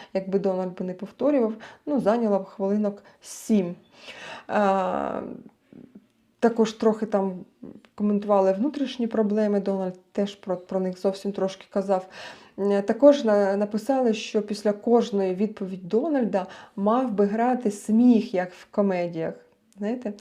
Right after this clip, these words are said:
тоді б його промо-, промови мали більше сенсу. Ось тут я згідна прям. Зеленський прореагував на слова, е, жовтогарячого.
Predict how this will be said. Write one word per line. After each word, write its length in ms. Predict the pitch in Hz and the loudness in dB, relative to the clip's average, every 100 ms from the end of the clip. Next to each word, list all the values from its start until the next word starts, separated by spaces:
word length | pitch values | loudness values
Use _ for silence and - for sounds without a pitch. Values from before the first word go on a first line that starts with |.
| - - - | -16 -20 -6
тоді 280 | 214 196 247 | -4 0 0
б 60 | |
його 220 | 214 220 | 2 0
промо-, 480 | 220 196 190 226 220 | 0 -2 -2 -2 -2
промови 480 | - 196 226 269 208 | 0 0 2 2 0
мали 360 | 190 208 214 196 | -2 -2 0 -2
більше 380 | 180 202 - | -2 -6 -8
сенсу. 500 | 196 - 175 - - | -10 -8 -10 -8 -8
Ось 80 | 196 | -8
тут 200 | - 202 | -6 -2
я 100 | 196 | -2
згідна 440 | 190 180 196 185 185 | -2 -6 -6 -6 -12
прям. 300 | - 196 202 - - - - _ _ _ _ _ _ | -12 -12 -14 -18 -20 -20 -20 _ _ _ _ _ _
Зеленський 560 | 254 311 349 359 - 285 | 4 8 8 6 6 4
прореагував 920 | 277 262 277 262 254 285 262 254 240 - - - | 8 10 10 8 8 6 6 4 2 -2 -10 -4
на 140 | 226 | -2
слова, 540 | 214 - 220 214 214 190 - - - - - - - | -2 -2 -2 0 0 -2 -6 -16 -20 -20 -20 -16 -6
е, 160 | 202 190 185 - _ _ _ _ | -4 -4 -8 -14 _ _ _ _
жовтогарячого. 840 | 202 208 208 208 233 302 294 208 | -2 -2 0 0 2 0 -2 -8